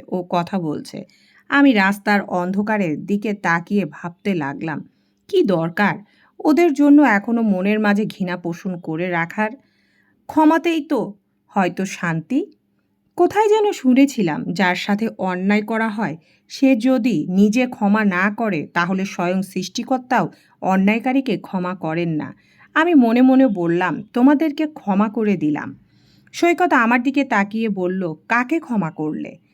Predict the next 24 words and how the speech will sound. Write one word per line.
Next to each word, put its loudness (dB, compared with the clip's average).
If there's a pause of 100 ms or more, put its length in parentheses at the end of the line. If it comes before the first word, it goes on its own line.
(260)
আমি 2
একটু 0
লজ্জা 0
পেয়ে -4
গেলাম। -14 (400)
মনে 6
মনে 2
না -4 (340)
বলে 2
হয়তো 0 (100)
কথাটা -2
আমি 6
জোরেই 0
বলে -2
ফেলেছি। -12 (460)
"কিছু 2
না, 0 (180)
ওই 2
দেখো 0
ফুচকার -4
স্টল, -10 (140)
চলো -2
ফুচকা -6
খাবো।" -12